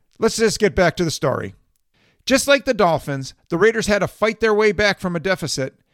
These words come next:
but unlike the Dolphins, the Raiders lost their season opener to the Minnesota Vikings. After rolling off six straight wins to finish the nineteen seventy-two regular season,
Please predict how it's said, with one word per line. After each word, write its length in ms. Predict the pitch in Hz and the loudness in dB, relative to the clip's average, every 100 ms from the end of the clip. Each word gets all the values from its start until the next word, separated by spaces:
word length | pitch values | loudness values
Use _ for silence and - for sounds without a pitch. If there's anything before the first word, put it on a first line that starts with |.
| _ | _
but 120 | - 131 | -4 0
unlike 380 | 233 226 156 | 0 0 -2
the 80 | - | -4
Dolphins, 580 | 120 117 113 127 120 117 _ _ | -4 -4 -4 -8 -10 -12 _ _
the 80 | 139 | -4
Raiders 320 | 160 175 131 | -2 -2 -4
lost 320 | 170 202 - | -2 -2 -2
their 100 | 160 | -6
season 380 | 131 185 190 190 | -6 -6 -4 -2
opener 400 | 175 - 123 117 | -2 -2 -6 -8
to 160 | - 123 | -10 -10
the 80 | |
Minnesota 480 | 120 120 117 147 147 | -8 -8 -6 -4 -4
Vikings. 640 | 156 190 - 117 98 - _ _ _ _ _ _ _ _ | -2 -4 -4 -14 -18 -20 _ _ _ _ _ _ _ _
After 300 | 220 214 240 | -6 -6 -4
rolling 340 | 262 269 240 | -2 0 -2
off 260 | 226 202 131 | 0 -2 -2
six 340 | - 247 240 | -6 -6 -4
straight 380 | - 240 233 208 | -4 0 0 0
wins 380 | 208 202 147 - | -2 -2 -2 -6
to 80 | 151 | -8
finish 300 | - 202 - | -6 -6 -6
the 100 | 165 | -6
nineteen 380 | 180 190 185 180 | -4 -4 -6 -6
seventy-two 600 | 185 170 165 - 190 147 | -6 -4 -6 -4 -4 -2
regular 360 | 156 151 135 | -2 -4 -6
season, 480 | - 147 113 98 107 | -8 -8 -8 -12 -18